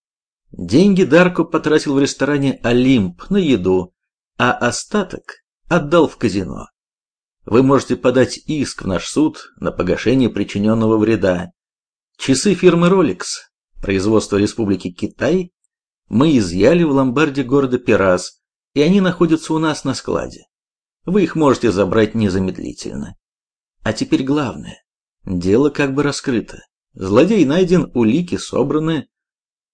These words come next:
То, что он не признаётся в похищении скрипки, не даёт моему начальству основания для дальнейшего расследования. По решению суда Дарку Китич будет выплачивать потерпевшей стране всю стоимость утерянного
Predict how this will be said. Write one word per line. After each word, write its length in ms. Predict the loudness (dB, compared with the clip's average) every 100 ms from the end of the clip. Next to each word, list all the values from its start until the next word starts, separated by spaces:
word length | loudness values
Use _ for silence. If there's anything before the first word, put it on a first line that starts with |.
| _
То, 160 | 2 2
что 240 | 2 2
он 140 | 2 2
не 80 |
признаётся 720 | 2 0 2 2 4 2 0 -6
в 80 | -4
похищении 500 | -4 -6 -2 -2 -2
скрипки, 720 | -2 0 0 -2 -6 -6 -10 _ _ 0
не 160 | 2
даёт 400 | 4 6 6 4
моему 300 | 2 2 4
начальству 540 | 2 2 2 0 2 0
основания 580 | 0 0 0 2 0 2
для 140 | 2
дальнейшего 640 | 4 2 2 0 -2 -2 -2
расследования. 800 | -2 0 0 0 0 -2 -4 -10 _ _ _ _ 0
По 60 |
решению 440 | 2 4 2 4 2
суда 420 | 0 2 4 4
Дарку 380 | 2 0 -2 -2
Китич 580 | -2 -4 -6 -8 -16 _ _ _ -8
будет 400 | 4 4 4 2
выплачивать 760 | 0 2 2 2 2 0 0
потерпевшей 600 | -4 -4 -2 0 0 -2
стране 600 | -8 -8 -8 -4 -4 -4 _ _ _
всю 220 | 0 0
стоимость 640 | 2 4 4 4 0 -6
утерянного 800 | -14 -4 0 2 2 2 0 -2